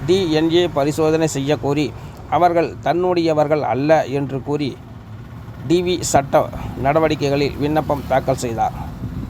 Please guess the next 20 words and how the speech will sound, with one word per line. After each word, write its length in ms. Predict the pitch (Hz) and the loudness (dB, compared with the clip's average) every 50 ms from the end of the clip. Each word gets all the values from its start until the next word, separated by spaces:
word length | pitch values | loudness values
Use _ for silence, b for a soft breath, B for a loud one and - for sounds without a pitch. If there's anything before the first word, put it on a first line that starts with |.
| - - - - | -8 -8 -6 -2
இறுதியில் 560 | - 151 156 170 151 156 156 160 170 147 101 78 - - - - - - - - - - - - - - - - - - - - | 0 2 2 2 2 4 4 4 4 2 2 -2 -6 -8 -10 -10 -10 -10 -10 -10 -10 -8 -8 -10 -10 -10 -12 -12 -12 -10 -2 0
டி 120 | 170 185 190 | 2 2 2
வி 120 | 185 185 - 143 - | 0 -2 -2 2 2
சட்டத்தின் 440 | 160 151 156 160 151 - 151 139 127 - | 2 2 2 -2 -2 -2 -4 -4 -2 0
கீழ் 240 | 151 156 143 - - 139 | 0 0 0 0 -2 -4
முக்கிய 420 | 147 - - 160 170 175 180 147 - - - - | -4 -4 -4 -2 2 2 2 2 0 -4 -2 -2
புகார் 340 | 156 147 160 160 156 - - - 147 | 2 4 6 4 4 2 -4 -4 -4
தள்ளுபடி 360 | 139 151 160 156 156 156 156 151 | -2 0 0 0 0 -2 -2 -2
செய்யப்பட்டது. 500 | 147 143 143 135 127 127 131 127 123 127 - - - - - - - - - - - - - - - - - - - - - - - - - - - 147 | -2 -2 0 -2 -2 -2 -2 -2 -2 -2 -4 -4 -4 -2 -2 -2 -2 -2 -2 -2 -2 -2 -2 0 0 0 0 0 0 0 -2 -2 -2 -2 -2 0 0 2
மேல்முறையீட்டில் 800 | 170 202 214 220 208 190 185 185 180 170 165 160 175 175 175 175 - - 147 | 2 2 2 2 2 2 2 2 2 0 0 2 2 2 2 2 0 0 2
மேல்முறையீட்டு 680 | 156 165 175 170 170 160 160 165 160 160 156 - 151 139 131 | 2 2 2 2 2 2 2 2 0 0 -2 -2 -4 -2 -2
நீதிமன்றம் 520 | 147 151 151 143 139 139 135 147 147 117 - - - - - - | 0 0 0 0 0 -2 0 0 -2 -2 -2 -6 -6 -6 -4 -4
குடும்ப 340 | 170 180 190 196 196 196 - 110 | -2 -2 0 2 2 2 4 4
வன்முறையில் 540 | 147 151 156 160 160 160 160 156 160 156 143 147 | 2 2 4 2 2 2 0 0 0 -2 -2 -4
கணவர் 340 | 123 120 135 147 151 147 135 - | -2 -2 2 2 2 2 0 -2
குற்றவாளி 420 | 120 - - 147 147 147 147 143 139 135 | -4 -2 0 0 2 2 2 0 0 -2
என்று 160 | 131 131 139 123 - | -2 -2 -2 -2 -2
தீர்ப்பளித்து 500 | 147 143 127 139 139 135 123 - 156 147 117 113 B B B B B B B - 143 | -4 -4 -2 -2 -4 -4 -2 -2 -2 -2 -2 -4 B B B B B B B 0 2
மேல்முறையீட்டு 680 | 165 185 196 190 180 175 170 165 160 151 127 - 156 139 87 113 139 | 4 4 4 4 2 2 2 2 0 -2 -2 -2 -2 -2 0 0 0
மனுதாரர் 480 | 143 156 156 156 147 147 147 147 127 | 2 2 4 4 4 4 2 2 0